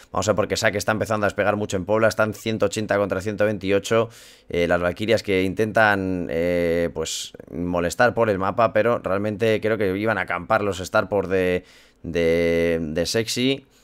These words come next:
Vemos que no había nada que matar ahí, así que realmente no, no puede rascar mucho con esas Valkyrias. Y, bueno, el, el Terran de color azul que está perdiendo aquí varios de los, eh, de los tanques que tiene High Ground, pero Zac, como veis, tiene muchísima más población que él, ¿no? Muchísima más, tiene ciento ochenta y cinco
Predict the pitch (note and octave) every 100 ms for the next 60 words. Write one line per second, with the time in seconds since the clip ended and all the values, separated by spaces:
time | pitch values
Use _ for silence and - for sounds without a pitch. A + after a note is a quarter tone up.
0 | _ _ - G2 - F#2 G2 G#2 G2+ G2
1 | F#2+ F2+ F2+ G2+ F2 G#2 G2 - F2+ F#2+
2 | E2+ F#2+ F#2+ F#2+ F#2+ F#2+ F2+ G2+ F#2 F2+
3 | - G2+ G2+ G2 F#2 F#2+ G2 F2 D#2+ F#2+
4 | G2+ G#2+ - - - - - - - -
5 | _ _ D#2 F#2+ A2 A2 G2+ F#2+ F2+ F2+
6 | F2+ - _ - E2 E2 E2+ E2+ E2 E2
7 | - _ _ _ _ _ _ _ _ _
8 | _ _ _ _ - D#2+ F#2 G2+ G2+ G2
9 | F#2+ G#2+ F#2+ F#2 G2+ G2+ G2+ G2 F#2+ G2+
10 | G2 F#2+ G2+ G2 G2 F#2+ G2 - - F#2+
11 | F#2 F#2 F#2 F#2 F#2 G2 F#2 F#2 G2 F#2
12 | F#2+ G#2 A#2 G#2+ F2+ D#2+ F2 F#2+ G#2 F2+
13 | E2+ F#2+ G2 G#2 G2 F2 E2+ G2+ G#2 F2
14 | E2+ E2 E2+ E2+ G2 E2+ G2+ F2 - F#2+
15 | G2+ F#2 G#2 G2+ F#2 G2+ F#2+ F2+ F2 F2+
16 | G2+ G2+ A#2 A#2